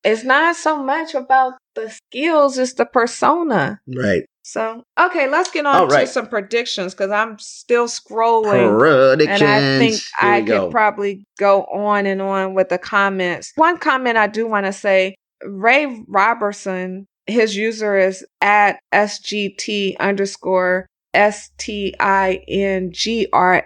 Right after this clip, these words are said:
Speaker 1: A Y, as in Sergeant underscore Stingray. He writes, "Thirty years ago and a few million dollars less, and he'd be a fan favorite. It's not how the drivers behave, it's how they got to where they are."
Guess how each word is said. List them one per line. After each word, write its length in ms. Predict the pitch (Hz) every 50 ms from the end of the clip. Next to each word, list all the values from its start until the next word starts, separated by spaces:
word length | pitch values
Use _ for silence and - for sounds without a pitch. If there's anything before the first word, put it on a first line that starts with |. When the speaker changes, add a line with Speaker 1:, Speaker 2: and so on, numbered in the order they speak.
| -
Speaker 1:
A 240 | - - 180 185 180
Y, 440 | 175 180 185 185 190 190 185 180 -
as 280 | - 143 170 175 175 180
in 140 | 180 175 180
Sergeant 540 | - - 196 185 185 185 185 185 180 170 -
underscore 600 | - 180 180 175 170 - - - 190 185 180 175
Stingray. 800 | 175 175 - - - _ - 226 233 233 220 202 185 180 175 175 175 - _ _ -
He 200 | 285 277 294 302
writes, 540 | 302 277 262 247 240 233 226 220 220 - -
"Thirty 320 | - 247 254 269 277 277
years 320 | 254 254 254 254 254 233
ago 400 | 233 220 220 220 214 214 214 214 208
and 140 | - 214 202
a 60 | 196
few 260 | 196 - - 240 233
million 380 | 226 220 220 214 214 208 208 208
dollars 460 | 202 202 202 202 196 202 196 196 - 202
less, 360 | 202 196 190 185 190 190 - _ -
and 180 | - 185 190 196
he'd 320 | 196 226 226 226 202 196
be 180 | 196 208 208 196
a 80 | 185 185
fan 360 | - - 226 214 208 196 196
favorite. 480 | 196 - - 202 202 190 180 175 170 -
It's 260 | - 208 208 202 - 196
not 360 | 196 202 202 208 202 - -
how 340 | 196 - 208 202 196 190 190
the 140 | 196 185
drivers 460 | 180 180 196 190 190 196 185 180 180 180
behave, 480 | - 175 185 196 202 196 185 180 175 -
it's 180 | - 165 175 -
how 300 | - - 196 185 185 185
they 180 | 185 190 185 175
got 380 | 180 - 185 180 180 170 - -
to 140 | - 196 175
where 240 | 175 185 180 175 175
they 260 | 190 170 165 160 - -
are." 320 | - 156 156 156 156 160